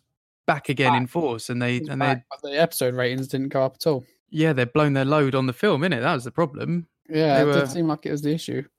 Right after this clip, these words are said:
Speaker 1: Yeah.
Speaker 2: I mean, like, there's, when I think of, like, my favourite bits of The Simpsons,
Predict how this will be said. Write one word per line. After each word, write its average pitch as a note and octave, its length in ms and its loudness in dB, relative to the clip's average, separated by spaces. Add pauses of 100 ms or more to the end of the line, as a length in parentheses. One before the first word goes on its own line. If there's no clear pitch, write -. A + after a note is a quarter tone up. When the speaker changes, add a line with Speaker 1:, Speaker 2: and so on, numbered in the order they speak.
(220)
Speaker 1:
Yeah. C#3+ 420 4
Speaker 2:
I E3+ 40 6
mean, G3+ 160 2
like, G3+ 140 2
there's, A3 320 -2
when A3 160 4
I A#3+ 80 8
think A#3 260 2
of, F3+ 140 2
like, C#3+ 140 4
my D3 80 0
favourite D3+ 360 2
bits C#3 240 -2
of C#3 60 -4
The C3+ 60 -10
Simpsons, - 600 0